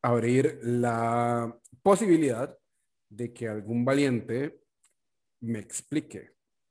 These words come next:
o me cuente qué es virtualización.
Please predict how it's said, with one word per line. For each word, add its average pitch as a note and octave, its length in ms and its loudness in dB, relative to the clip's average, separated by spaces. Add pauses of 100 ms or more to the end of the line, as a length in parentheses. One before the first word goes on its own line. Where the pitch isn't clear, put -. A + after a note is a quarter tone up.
(320)
o B2+ 80 -4
me A#2 140 -4
cuente B2+ 800 -4
qué B2+ 440 0
es B2 160 -4
virtualización. G2+ 920 -6